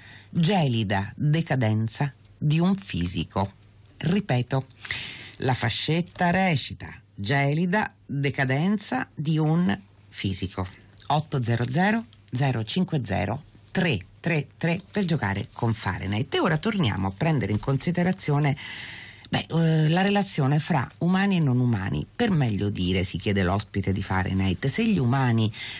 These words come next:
oggi si connettono forse fin troppo, eh, attraverso la rete, attraverso tutta la tecnologia che gli offre la possibilità, possibilità straordinarie, perso-, mm, personalità, eh, possibilità bellissima.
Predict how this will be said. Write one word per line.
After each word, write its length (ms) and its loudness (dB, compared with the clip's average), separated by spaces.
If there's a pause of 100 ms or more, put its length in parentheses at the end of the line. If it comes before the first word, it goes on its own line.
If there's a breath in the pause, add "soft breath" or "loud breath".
(160 loud breath)
oggi 300 2
si 140 -4
connettono 720 0 (180)
forse 320 0
fin 240 0
troppo, 560 0 (140)
eh, 280 2
attraverso 720 0
la 120 2
rete, 500 0
attraverso 600 -2
tutta 280 -4
la 60 2
tecnologia 760 0 (360 loud breath)
che 240 0
gli 160 2
offre 380 0
la 100 2
possibilità, 540 0
possibilità 440 -4
straordinarie, 680 -4
perso-, 360 -6 (140)
mm, 200 0 (540)
personalità, 720 0
eh, 180 0
possibilità 600 -2
bellissima. 840 -2